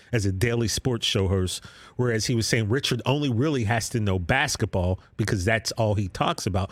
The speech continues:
which he has a point. He does have a point, but to call him lazy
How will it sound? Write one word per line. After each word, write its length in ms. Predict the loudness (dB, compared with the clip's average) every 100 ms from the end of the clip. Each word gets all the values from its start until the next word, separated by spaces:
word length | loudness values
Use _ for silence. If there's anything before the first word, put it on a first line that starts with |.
| -10 -6 -4
which 280 | -2 -2 -6 _ _ _ _ _ _ -2
he 260 | 0 2 2
has 260 | 2 0
a 60 | 0
point. 420 | 0 0 0 -2 -8 _ _ _ -4
He 120 | 0
does 180 | 2 2
have 100 | 0
a 60 |
point, 260 | 0 -2 0
but 140 | -2
to 80 | -2
call 320 | -2 0 2
him 200 | 2 2
lazy 540 | 2 2 2 0 0